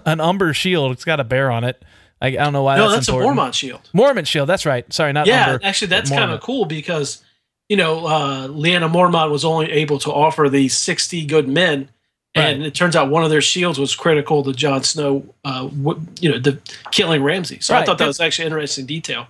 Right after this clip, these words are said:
Speaker 1: Good, good pickup there. So,
Speaker 2: Mm-hmm.
Speaker 1: um, good pickup, Brian. Uh, so he gets the shield, and he easily blocks three, uh,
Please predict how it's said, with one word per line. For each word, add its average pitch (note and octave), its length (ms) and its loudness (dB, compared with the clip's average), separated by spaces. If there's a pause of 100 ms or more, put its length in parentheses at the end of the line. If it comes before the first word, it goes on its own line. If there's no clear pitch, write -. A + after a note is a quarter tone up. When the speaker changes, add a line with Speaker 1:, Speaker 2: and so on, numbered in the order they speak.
Speaker 1:
Good, E3 300 0
good F3 180 -2
pickup F3 340 -2
there. A2 240 -4
So, C#3 420 0
Speaker 2:
Mm-hmm. D3 120 -2
Speaker 1:
um, B2+ 240 -2
good E3+ 160 -8
pickup, C#3+ 220 -4
Brian. A2+ 260 -4 (380)
Uh, F3 260 2
so A#3 240 0
he A3+ 140 -2
gets C4+ 200 -2
the B3+ 80 -2
shield, A3 420 0
and F3+ 280 0
he F#3+ 400 -2
easily A3+ 480 0
blocks D#3+ 640 -2 (500)
three, A#3 840 -2
uh, F3 460 0